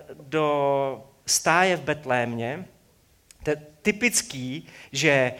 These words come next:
králové se potkávají s pastýřema. Pastýři,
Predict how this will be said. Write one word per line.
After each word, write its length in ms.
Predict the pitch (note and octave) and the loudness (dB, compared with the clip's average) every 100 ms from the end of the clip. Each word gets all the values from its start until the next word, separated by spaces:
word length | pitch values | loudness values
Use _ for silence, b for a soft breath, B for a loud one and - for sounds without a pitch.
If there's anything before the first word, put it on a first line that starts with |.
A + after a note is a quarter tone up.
| B | B
králové 680 | - C#3+ D#3 F#3 F3+ F#3 F#3+ | 4 8 8 6 4 4 4
se 140 | F#3 | 2
potkávají 580 | F3+ D#3+ - D#3+ D#3 D#3 | -2 -6 2 4 4 2
s 60 | D#3 | -2
pastýřema. 760 | C3+ - - B2+ A#2 G#2 E2+ B B B _ _ | -2 -4 -4 -8 -6 -6 -8 B B B _ _
Pastýři, 1000 | C#3+ - - E3 E3+ D#3 D#3+ D#3+ D#3+ | 2 2 0 -2 -2 0 0 0 -2